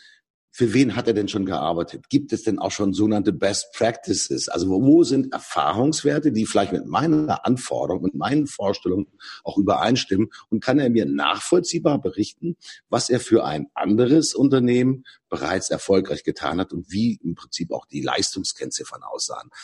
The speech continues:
Also ich glaube, das Thema Best Practices, ja, die vergleichbar sind mit meiner Branche und mit meiner Anforderung, kann ich mir vorstellen, sind außergewöhnlich wichtig, wenn es darum geht, halt wirklich nicht nur Eindruck zu machen, sondern diesen Eindruck auch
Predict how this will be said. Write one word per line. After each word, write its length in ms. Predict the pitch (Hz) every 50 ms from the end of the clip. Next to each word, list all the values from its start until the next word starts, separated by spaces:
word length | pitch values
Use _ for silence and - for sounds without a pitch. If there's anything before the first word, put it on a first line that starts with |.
| - - _
Also 140 | - 107 131 156
ich 140 | 147 147
glaube, 260 | 143 127 120 131 147 147
das 160 | 131 110 -
Thema 360 | - 113 107 95 92 78 - _ _
Best 380 | - 92 80 78 - - - _ _ _ -
Practices, 840 | - 98 113 147 - - - 160 - - - 165 196 - - - _ - - - _ _ _
ja, 240 | - 98 117 151 160
die 280 | 123 104 110 113 107
vergleichbar 560 | - - 104 78 73 80 82 104 - - 98 92
sind 180 | 98 98 80
mit 140 | 95 87 65
meiner 340 | 76 76 69 69 76 71 65
Branche 420 | - - 80 - 104 113 117 127
und 80 | 82 87
mit 140 | 90 65 73
meiner 320 | 78 73 78 80 73 -
Anforderung, 540 | - 101 101 - - 113 117 127 131 127 - - - - _
kann 140 | - 131 135
ich 100 | 143 131
mir 120 | 143 131
vorstellen, 440 | - - 113 113 120 - - 127 117
sind 180 | 104 110 - - -
außergewöhnlich 800 | 135 180 202 190 - 123 107 104 90 95 98 95 87 78 71 82
wichtig, 360 | 98 104 - - 123 110 101
wenn 120 | 104 101
es 140 | 92 87 -
darum 340 | - 78 80 85 101 104 95
geht, 220 | 87 104 104 104
halt 180 | 101 95 78 -
wirklich 300 | - - - 95 - - - - - _ -
nicht 240 | 120 113 - -
nur 200 | 123 120 - -
Eindruck 460 | 78 90 107 123 120 107 127 131 127 -
zu 120 | - 127
machen, 280 | 117 110 107 123 135 110
sondern 280 | 107 98 104 95 85
diesen 280 | 82 87 82 85 90 - -
Eindruck 520 | 65 67 67 87 90 - 95 101 _ -
auch 200 | 76 73 -